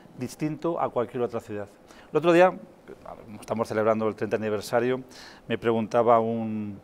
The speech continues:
un periodista, dice, "¿Qué aconsejarías al primer, eh, a un visitante que viene a ver Tres Cantos por primera vez, como hemos visto, ¿no?". Digo, "Mira", digo, "yo le aconseja-, le aconsejaría que dejase el coche".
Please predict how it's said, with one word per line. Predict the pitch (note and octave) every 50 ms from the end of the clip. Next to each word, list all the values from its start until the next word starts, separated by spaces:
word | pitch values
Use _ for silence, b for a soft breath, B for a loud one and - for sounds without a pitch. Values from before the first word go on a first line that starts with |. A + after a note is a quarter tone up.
| - - - -
un | C3+ A#2+ A#2
periodista, | - B2 A2+ A2+ A2 A2+ A2+ A2 - - A#2 A2 G#2+ G#2 G2+ B B B B B
dice, | - C#3 B2+ -
"¿Qué | E3+ F3
aconsejarías | D#3+ F3+ F3 D#3+ E3 - - C3 C3+ D3 E3 F3 F3 E3+ - - B B B B B B B _ _ - - -
al | - A#2 A2 G#2
primer, | - B2 A#2 B2+ C#3 C3+ C#3 C3 - - - A2+
eh, | B2 -
a | - A#2
un | B2
visitante | A#2 A#2+ - A#2 - C3 C3 B2+ - -
que | B2 A2+
viene | G#2+ G#2+ A2+ A2+
a |
ver | G#2+ A2+ G#2+
Tres | - A#2 -
Cantos | - C3+ B2+ D3 -
por | - C3+ A#2
primera | G#2+ A2 G#2+ G#2
vez, | C#3 F3 D3+ - - -
como | - A2+ G#2 G#2 G#2+ G#2 G2+ G2 G2+ - - - -
hemos | A2+ A2+ A2 G#2+
visto, | C3 A#2+ - A#2
¿no?". | A2+ D#3 F3+ F#3+ D#3
Digo, | A2+ A2 A2+
"Mira", | B2+ B2 A#2+ A2+
digo, | G#2+ G2+ G#2+ G#2+
"yo | A#2 D#3
le | E3
aconseja-, | E3 D3+ D3 B2+ D3 - B2+ B2+ C#3 C#3
le | C#3 A#2+ B2
aconsejaría | B2 B2 B2 A#2+ A#2 - A#2+ B2+ D3+ E3+ F3+ F3+ - - B B B B B B B B -
que | - C#3+
dejase | B2+ B2+ D3+ C3+ C#3
el | A2
coche". | - G#2+ F#2+ - - G#2